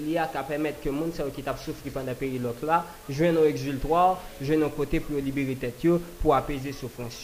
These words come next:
yo. E ben, nou pral itilize, jan m t ap ese fè l talè a ògàn mizik la, ki, ki se yon s-, yon, yon, yon, yon, yon, yon stimulan ekstèn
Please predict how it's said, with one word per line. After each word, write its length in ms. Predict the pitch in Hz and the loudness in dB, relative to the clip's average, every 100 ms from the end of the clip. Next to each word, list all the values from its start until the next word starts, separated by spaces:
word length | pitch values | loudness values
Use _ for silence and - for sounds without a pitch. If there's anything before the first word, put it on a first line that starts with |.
| 117 | -14
yo. 60 | - - - | -16 -16 -2
E 80 | 160 | 0
ben, 280 | 185 202 - - 156 | 4 4 2 2 6
nou 220 | 180 185 | 6 6
pral 240 | 180 185 | 4 4
itilize, 480 | 185 175 185 175 147 | 2 -2 -2 -2 0
jan 160 | 143 147 | 2 2
m 60 | |
t 80 | 147 | 0
ap 80 | 139 143 | -2 -6
ese 200 | 135 156 | -4 -2
fè 100 | - | -2
l 80 | 135 | 0
talè 240 | 131 131 131 | 4 4 6
a 80 | 127 | 4
ògàn 240 | 127 127 | 2 2
mizik 400 | 135 143 131 131 | 2 2 0 2
la, 140 | 175 208 - - - - | 4 4 -2 -14 -18 -4
ki, 140 | 185 196 - - | -2 -2 -4 -6
ki 160 | 196 185 | -4 4
se 160 | 196 | 6
yon 160 | 185 185 | 6 4
s-, 240 | - - - - 170 | 0 -8 -14 -8 0
yon, 240 | 170 160 160 | 2 2 2
yon, 160 | 160 165 | 4 4
yon, 220 | 165 151 160 | 4 2 2
yon, 180 | 160 151 160 | 2 2 0
yon, 160 | 139 160 | 2 2
yon 120 | 160 | 0
stimulan 800 | - - 202 208 196 170 143 - | 0 0 4 8 8 6 2 -4
ekstèn 560 | 156 - 220 247 240 | -4 0 4 6 4